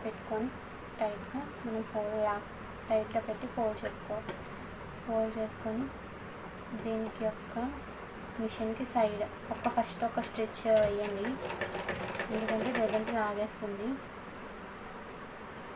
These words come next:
దాని తర్వాత నుంచి మనం టైట్గా పెట్టుకుంటూ స్టిచ్ చేసుకోవాలి. కరెక్ట్గాను మీకు ఫుల్గా స్టిచ్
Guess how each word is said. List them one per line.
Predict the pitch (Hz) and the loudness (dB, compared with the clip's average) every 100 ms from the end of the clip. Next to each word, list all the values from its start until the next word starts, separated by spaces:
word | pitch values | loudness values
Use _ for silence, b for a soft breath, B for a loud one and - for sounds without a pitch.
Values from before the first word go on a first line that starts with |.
| - - - | -10 -10 -6
దాని | 240 226 | -4 4
తర్వాత | 226 214 214 220 214 | 6 8 6 4 0
నుంచి | 214 - 311 - - - - - - 226 | 0 0 0 -2 -8 -10 -10 -10 -4 6
మనం | 226 226 220 | 8 10 6
టైట్గా | 208 202 233 226 | 4 2 2 2
పెట్టుకుంటూ | 214 - 214 208 277 320 - - - - - - - - - - - - - | 0 -2 -4 0 2 0 -2 -8 -10 -10 -10 -10 -10 -10 -10 -10 -10 -10 -10
స్టిచ్ | - 233 - | -4 -4 0
చేసుకోవాలి. | - - - 208 208 - - - - - - - - - - - - - - - - - - - - - - - | -2 -2 -2 -2 -2 -2 -2 0 0 0 0 0 0 2 2 2 2 2 4 4 4 4 4 4 4 4 2 -2
కరెక్ట్గాను | 220 214 226 269 - - - - - - - - - - | 0 0 0 -2 -4 -10 -10 -10 -10 -10 -10 -10 -10 -6
మీకు | 226 247 226 - | -4 -2 -4 -2
ఫుల్గా | 226 240 240 | 2 2 2
స్టిచ్ | 240 - | -2 0